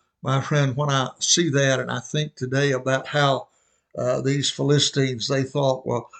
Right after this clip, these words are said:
we, we've got to get rid of this, this car." You know, you would think that they would say, "Well,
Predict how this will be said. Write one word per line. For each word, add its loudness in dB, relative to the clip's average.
we, 0
we've 0
got 0
to -2
get -4
rid 0
of -4
this, 0
this -2
car." 2
You 0
know, 4
you 2
would 0
think -2
that -6
they 0
would -4
say, -2
"Well, -4